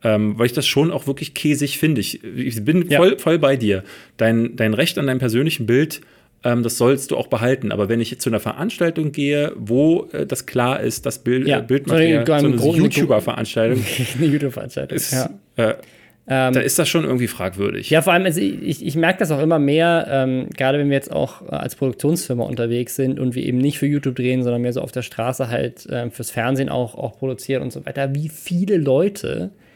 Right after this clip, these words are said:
Speaker 2: so eine unglaubliche Angst vor Kameras haben.
Speaker 1: Ja.
Speaker 2: Also ich hab das in Amerika einmal schon mal erlebt bei The Mansion. Da waren wir unterwegs und in San Francisco und, äh, irgendein Typ,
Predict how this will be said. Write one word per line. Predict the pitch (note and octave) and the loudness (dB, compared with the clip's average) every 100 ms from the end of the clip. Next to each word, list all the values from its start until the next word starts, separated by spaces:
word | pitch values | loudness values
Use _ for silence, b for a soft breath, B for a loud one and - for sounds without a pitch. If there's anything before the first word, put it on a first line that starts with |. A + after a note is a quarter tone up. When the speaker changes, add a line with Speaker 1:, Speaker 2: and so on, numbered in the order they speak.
| b b b | b b b
Speaker 2:
so | - - | -8 -4
eine | B2 B2+ - | 0 0 0
unglaubliche | - F#3 A#3 F3 D3 C#3+ A#2+ - - | 0 4 4 2 0 -2 -6 -8 -6
Angst | A#2+ E3 F3+ - - | 0 0 0 -4 -8
vor | B2+ | -8
Kameras | - C#3 F3+ G2+ - - | -6 -2 0 -2 -6 -10
haben. | - - - - | -12 -12 -12 -8
Speaker 1:
Ja. | A2 G2+ - B | -2 -2 -4 B
Speaker 2:
Also | C#3+ | 0
ich | D3 | 2
hab | F#3 | 0
das | F3 | 0
in | D#3+ | 2
Amerika | C#3 D#3+ A3 G#3 E3 | 4 6 4 4 0
einmal | E3 G#3 | 0 0
schon | - | 0
mal | C#3+ | 0
erlebt | C#3 C#3 | 0 0
bei | - B2+ | 0 0
The | B2 | 2
Mansion. | B2 D#3+ - A#2+ B2+ C#3+ B B B | 0 0 -2 -4 -4 -8 B B B
Da | B2+ | -2
waren | C3 C#3+ C#3 | 2 2 2
wir | C3 C3 C3 | 4 2 2
unterwegs | C#3 C3 B2+ B2+ D#3 D#3+ - - - | -2 -2 0 0 0 -2 -6 -8 -4
und | C3 B2+ B2+ B2+ C3 | 0 2 2 0 -2
in | B2 | -4
San | C3 | -2
Francisco | B2 - E3 - A#2 C#3+ F3 b b b b _ | -2 -4 -4 -4 -2 -2 -6 b b b b _
und, | - B2 B2 B2+ B2 - - | 2 2 2 0 -2 -6 -4
äh, | B2 F3+ | -4 0
irgendein | D#3+ E3+ E3 | 2 2 0
Typ, | - F3+ F3+ | 0 -2 -2